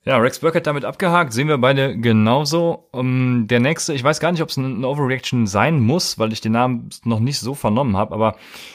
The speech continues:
äh, Dontrell Inman, äh, der hat ja bei Washington viele Targets gesehen, auch schon über die letzten Wochen. Und ich möchte einfach nur sagen, bitte <laughs> nehmt Dontrell Inman nicht auf. Es ist für mich einfach kein Target, weil da ist, hängen noch McLaurin mit dran, da hängen noch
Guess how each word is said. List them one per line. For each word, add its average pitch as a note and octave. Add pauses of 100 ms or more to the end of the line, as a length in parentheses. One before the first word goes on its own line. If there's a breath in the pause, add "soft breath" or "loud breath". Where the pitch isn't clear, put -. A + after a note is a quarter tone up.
(140 loud breath)
äh, A2
Dontrell C#3+
Inman, A#2+ (160)
äh, G2
der G2
hat A2+
ja G#2
bei F#2+
Washington G2+
viele G2+
Targets G#2
gesehen, G#2+
auch C3+
schon D3+
über C#3
die B2
letzten A#2+
Wochen. A2+ (680 loud breath)
Und A2+
ich C3+
möchte C3
einfach A#2
nur B2+
sagen, A2+
bitte B2
<laughs> -
nehmt B2+
Dontrell A#2+
Inman A#2
nicht A#2+
auf. G#2+ (260)
Es A2
ist -
für A2+
mich A#2
einfach A#2
kein B2
Target, C#3+
weil A2+
da A2+
ist, A#2+
hängen A#2+
noch A#2+
McLaurin B2
mit B2+
dran, B2+
da A#2+
hängen B2
noch A#2